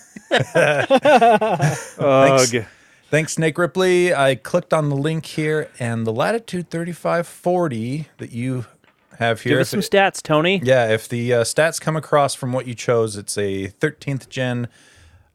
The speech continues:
Speaker 1: i seven thirteen fifty-five U, which is ten cores, uh,
Speaker 2: Ooh.
Speaker 1: twelve threads.
Speaker 2: That's a lot of cores.
Speaker 1: <clears throat> Uh, let's see. So if it says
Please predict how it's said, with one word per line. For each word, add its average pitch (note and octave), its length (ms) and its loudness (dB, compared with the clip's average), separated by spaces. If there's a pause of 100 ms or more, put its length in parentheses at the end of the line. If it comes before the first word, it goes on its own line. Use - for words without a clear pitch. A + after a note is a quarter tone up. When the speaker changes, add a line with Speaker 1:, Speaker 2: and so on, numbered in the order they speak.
Speaker 1:
i A2+ 140 2
seven A2+ 720 -2
thirteen A2+ 540 -6
fifty-five G2 600 -4
U, D3+ 580 -2
which G2 200 -8
is F#2+ 180 -4
ten A#2 300 -6
cores, G#2 680 -4 (180)
uh, F2+ 260 -2
Speaker 2:
Ooh. - 40 -6
Speaker 1:
twelve G#2 300 -4
threads. F#2 720 -6 (240)
Speaker 2:
That's - 120 -16
a C3 60 -2
lot A2 140 -2
of - 80 0
cores. D3 460 -2
Speaker 1:
<clears throat> - 40 -20 (1120)
Uh, F#2+ 360 -4
let's A2 200 -2
see. F#2 360 -6
So G#2+ 180 -2
if G#2 80 -4
it C#3+ 80 -6
says - 440 -2